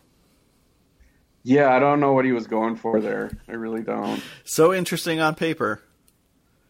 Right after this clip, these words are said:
Speaker 2: but
Speaker 1: Yeah.
Speaker 2: didn't <laughs> quite, didn't quite click. I only saw it the one time we saw it, but, uh, I haven't gone back to revisit it. But
Speaker 1: There,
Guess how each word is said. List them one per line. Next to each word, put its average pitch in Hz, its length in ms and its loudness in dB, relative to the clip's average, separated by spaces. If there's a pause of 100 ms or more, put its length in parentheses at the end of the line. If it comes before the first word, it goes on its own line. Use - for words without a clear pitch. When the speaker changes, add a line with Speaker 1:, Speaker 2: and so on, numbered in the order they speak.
(920)
Speaker 2:
but 101 180 -6
Speaker 1:
Yeah. 127 340 0
Speaker 2:
didn't 120 320 -4
<laughs> - 20 -10
quite, - 800 0
didn't 139 380 -4
quite 110 400 -4 (500)
click. 107 340 -4
I 139 80 6
only 165 200 4
saw 120 200 2
it 104 80 -6
the 107 80 -8
one 98 160 -10
time 92 260 -10
we 95 100 -10
saw - 300 -10
it, - 220 -16
but, - 320 -10
uh, 87 360 -6
I - 80 -10
haven't 87 240 -10
gone 85 180 -10
back 85 180 -8
to - 100 -18
revisit - 500 -14
it. 50 160 -14 (220)
But - 200 -12 (440)
Speaker 1:
There, 180 180 -2